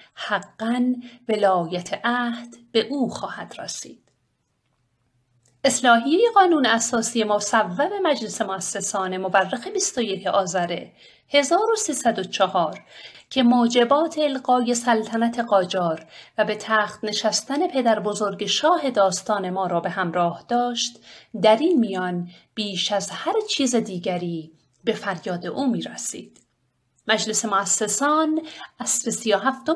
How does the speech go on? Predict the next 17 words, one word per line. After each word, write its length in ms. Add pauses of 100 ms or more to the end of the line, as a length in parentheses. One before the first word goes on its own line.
(140)
قانون 360
مشروطه 560
را 180
ملغا 680 (340)
و 80
با 340
اصل 260
سی 220
و 40
هفتم 460
جدید 720 (260)
به 180
این 340
شرح 720 (200)
جایگزین 680
کرده 360
بود 320